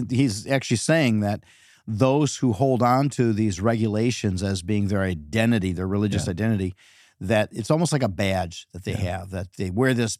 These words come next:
Speaker 1: badge with their name tag on it, that this says, "Okay, I'm good, I'm okay." And it's, it's not that far off from, I, I became a believer, committed believer in a circle of churches where they had a lot of rules that, and, and very legalistic about just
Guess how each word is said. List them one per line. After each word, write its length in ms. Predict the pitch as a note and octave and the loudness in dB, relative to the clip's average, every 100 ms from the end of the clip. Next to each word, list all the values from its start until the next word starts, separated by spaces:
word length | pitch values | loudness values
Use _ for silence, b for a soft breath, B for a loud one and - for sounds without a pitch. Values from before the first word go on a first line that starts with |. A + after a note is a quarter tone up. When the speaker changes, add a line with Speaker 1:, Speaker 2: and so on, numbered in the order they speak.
| - | -8
Speaker 1:
badge 400 | A2 A2 G#2+ F#2 | -4 0 0 -2
with 120 | F#2+ | -10
their 140 | G2+ F#2 | -10 -4
name 360 | A2 A#2 A2 | 0 2 2
tag 300 | F#2 G#2+ G2+ | 0 -2 -2
on 180 | F#2+ G2 | 0 -2
it, 120 | F#2 | -2
that 160 | F#2 F2 | -4 -4
this 160 | A2 - | -4 -2
says, 240 | A2 G2+ | -2 0
"Okay, 320 | G#2 - G2+ | -2 -2 -2
I'm 180 | G2 G#2 | 0 0
good, 280 | F2+ G#2 F2 | 0 0 0
I'm 120 | F#2 | -2
okay." 420 | F#2+ - G2 F2 E2+ b b b b b | -2 -2 -4 -2 -8 b b b b b
And 280 | A2+ A2 G2 | 2 2 2
it's, 260 | B2 - - | -2 -4 -12
it's 180 | A#2 | -4
not 180 | D3 D#4+ | 0 0
that 160 | G#4 G4 | 0 0
far 300 | - A3 G3+ | 2 4 6
off 220 | D#3+ F3+ - | 4 2 0
from, 220 | B2 A2 b b b - | -2 -2 b b b 0
I, 200 | D3+ D3 | 2 2
I 60 | D#3+ | 2
became 340 | D#3 - E3+ | 2 4 4
a 180 | D3 C3 A2 A2 - - | 6 4 2 -4 -10 -4
believer, 480 | C3 C#3 B2 A2+ | 2 4 4 2
committed 320 | G2+ B2+ B2 A2+ | 2 2 2 2
believer 480 | A#2+ C3 G#2 G#2+ | 2 2 4 2
in 100 | G#2+ | 2
a 80 | G2+ | 2
circle 320 | F#2 B2+ A2+ | 0 -2 0
of 80 | G2+ | -4
churches 480 | - A#2 A2+ G#2 F2+ | 0 -2 0 -4 -4
where 180 | G#2 G2 | -4 -2
they 200 | G#2 A2+ | 0 0
had 320 | G2 F#2 A#2+ | -2 0 0
a 60 | G2+ | 0
lot 420 | F#2 G2+ G#2 G#2+ | -2 0 2 2
of 120 | F#2+ | 0
rules 360 | G#2 A2 - - | -2 -4 -10 -12
that, 180 | F2 - - - | -12 -14 -16 -8
and, 360 | G2 F2 F2+ - b b b b | -6 -4 -8 -10 b b b b
and 240 | F#2 F#2 | -2 0
very 280 | F2 C3+ D#3 | 2 4 4
legalistic 560 | B2 C3 G#2+ G#2+ - F#2+ | 4 4 4 0 0 -2
about 320 | G2 G2 F#2+ - G#2+ | -2 -2 -4 -10 -6
just 320 | B2+ G#2 - | -4 -4 -8